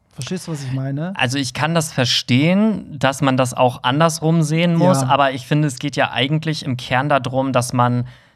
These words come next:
Speaker 2: Minderheiten auch eine, eine Bühne schafft.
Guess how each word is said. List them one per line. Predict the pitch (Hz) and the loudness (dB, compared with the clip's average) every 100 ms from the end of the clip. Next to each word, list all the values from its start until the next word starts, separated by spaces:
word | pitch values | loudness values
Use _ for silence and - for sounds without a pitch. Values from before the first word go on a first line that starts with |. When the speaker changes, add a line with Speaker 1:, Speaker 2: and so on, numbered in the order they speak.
| - | -2
Speaker 2:
Minderheiten | 120 139 185 165 107 110 107 110 113 123 139 - | 2 4 6 4 0 -2 -2 0 0 0 -2 -8
auch | - 131 127 - | -6 -4 -2 0
eine, | 127 123 127 | 0 0 0
eine | 123 | -2
Bühne | 117 147 180 107 | -2 0 2 0
schafft. | 101 - 92 92 - - | -2 -6 -8 -12 -16 -20